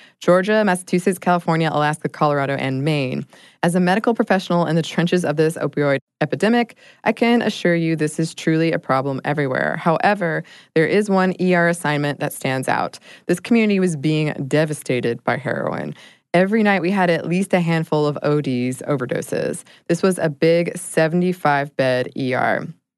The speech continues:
Narcan had to be so readily available that there were intranasal Narcan rapid response boxes installed on the walls in strategic locations all around the E R. For instance, they had a box in triage due to so many people being dropped off in front with O Ds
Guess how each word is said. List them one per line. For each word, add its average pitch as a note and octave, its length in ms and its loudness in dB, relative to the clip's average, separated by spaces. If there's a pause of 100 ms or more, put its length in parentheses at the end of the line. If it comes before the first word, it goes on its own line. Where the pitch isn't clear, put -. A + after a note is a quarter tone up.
(340)
Narcan B3 400 2
had G#3 160 2
to G3 80 2
be F3 140 0
so E3+ 320 2
readily F3+ 360 4
available D#3+ 500 2
that D3 180 0
there C#3+ 180 0
were D3 340 0
intranasal F3+ 720 2
Narcan D3 540 0
rapid D#3 340 0
response C#3+ 440 -2
boxes C#3+ 400 -2
installed D3 340 -2
on C#3+ 100 -2
the C#3+ 60 -4
walls C3 320 -2
in D3+ 80 -4
strategic D#3+ 580 -4
locations C#3+ 540 -2
all C#3 180 0
around B2+ 440 -4
the B2+ 200 -6
E B2 120 -2
R. A2+ 320 -2 (500)
For F3+ 120 4
instance, G#3+ 560 0
they E3 140 4
had F#3 240 2
a F#3+ 40 0
box E3+ 380 0
in D#3 120 -4
triage D3+ 460 0
due E3 120 -2
to D3+ 80 0
so E3 260 0
many E3+ 180 0
people D3 640 0 (120)
being D3 200 0
dropped D3+ 320 0
off D3 160 0
in C#3 80 -6
front D#3 320 -2
with C#3 160 -6
O E3 160 2
Ds D3 340 -2